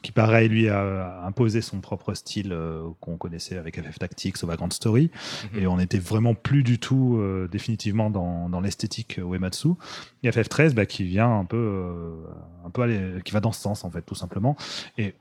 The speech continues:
Speaker 1: cette fois-ci, Amaosu est seul, euh, est seul sur la, la composition. Mais avant de, d'aborder, du coup, justement, son approche sur F F treize, comment il a défini l'esthétique musicale F F treize,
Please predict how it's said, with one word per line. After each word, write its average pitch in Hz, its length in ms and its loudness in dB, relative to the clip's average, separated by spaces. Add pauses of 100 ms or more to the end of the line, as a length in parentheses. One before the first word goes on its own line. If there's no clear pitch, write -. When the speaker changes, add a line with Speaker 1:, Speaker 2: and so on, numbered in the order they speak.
(120)
Speaker 1:
cette - 180 -6
fois-ci, 143 440 -2
Amaosu 101 440 0
est 110 60 4
seul, 117 360 2 (140)
euh, 87 440 -4 (280)
est 90 80 -6
seul 107 180 -4
sur - 160 -6
la, 90 160 -4
la 90 120 -4
composition. 110 600 -2 (400)
Mais 117 120 0
avant 113 300 2
de, 113 200 6
d'aborder, 101 400 0
du 104 80 0
coup, 113 180 -2
justement, 107 380 -2 (160)
son 104 240 -10
approche 101 340 -2
sur 98 180 -6
F 110 100 -4
F 95 40 -8
treize, 123 400 0
comment 104 300 -4
il 98 100 -2
a 95 140 -2
défini 117 400 0
l'esthétique 107 420 -4
musicale 101 380 -2
F 104 80 -4
F 95 40 -4
treize, 147 260 2